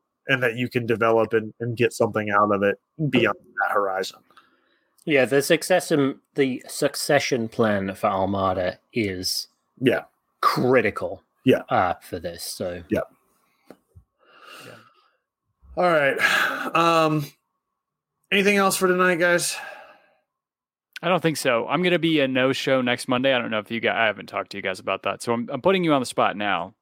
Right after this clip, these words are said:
Speaker 3: Um, but whether or not you guys are gonna record, or maybe we
Speaker 2: Kevin,
Speaker 1: Uh, I think
Speaker 2: maybe
Speaker 1: so.
Speaker 3: move it a day or two.
Speaker 2: Kevin, maybe we just take P T O on Tuesday and, uh, we have a grand old show.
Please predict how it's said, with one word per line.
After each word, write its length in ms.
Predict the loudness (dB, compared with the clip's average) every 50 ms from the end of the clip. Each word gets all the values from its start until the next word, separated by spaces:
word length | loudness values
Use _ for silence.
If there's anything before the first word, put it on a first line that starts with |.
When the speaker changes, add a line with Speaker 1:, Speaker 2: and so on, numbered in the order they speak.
| _ -12
Speaker 3:
Um, 480 | -10 -8 -6 -6 -8 -10 -12 -16 -20 _ _ _ _ _
but 200 | 0 0 0 -2 -8 _ _ _ _ _ _ _ _ _ _ _ _ _ _ _ _
whether 180 | -2 -2 -2 0
or 40 |
not 120 | -2 -4 -4
you 60 | -4
guys 160 | -4 -4 -4 -2
are 60 | -4
gonna 140 | -4 -4 -4
record, 600 | -4 -6 -4 -2 0 2 4 4 4 2 0 -6 -12 -18 -20 _ _
or 120 | -4 -2
maybe 160 | 0 0 0
we 280 | 0 -2 -2 -4 -4 -10 _ _ -20 -20 _ -20 _ _ _ _ _ _ _ -4
Speaker 2:
Kevin, 280 | 0 0 2 2 2 2
Speaker 1:
Uh, 40 | 2
I 120 | 0 -2 -2
think 40 | 0 0
Speaker 2:
maybe 160 | 2 2 2 2
Speaker 1:
so. 160 | 2 2 2
Speaker 3:
move 180 | 2 2 0
it 80 | 2 0
a 60 | 0
day 160 | 0 2 2
or 100 | 2 2
two. 300 | 0 0 -2 -2 -2 -2 -4 _ _ _ _ _ _ _ _ _ _ _ _ _ _ _ _ _ _ _
Speaker 2:
Kevin, 320 | 0 0 2 2 2 2
maybe 240 | 2 2 2 2 2
we 140 | 2 2 2
just 200 | 2 0 0 2
take 220 | 0 0 0 0
P 140 | 0 -2 -2
T 200 | 0 0 0 2 2
O 120 | 2 0
on 140 | -2 -4 -6
Tuesday 720 | -4 -4 -2 -2 -4 -4 -4 -4 -4 -2 -4 -4 -4 -6
and, 280 | -8 -8 -10 -10 -10
uh, 280 | -8 -8 -6 -6 -6 -6 -6
we 120 | -6 -4
have 180 | -2 -2 -4 -4
a 60 | -6
grand 460 | -10 -8 -4 -2 0 0 2 0 0 -2
old 220 | -4 -6 -6 -6
show. 440 | -6 -6 -4 -4 -4 -6 -6 -8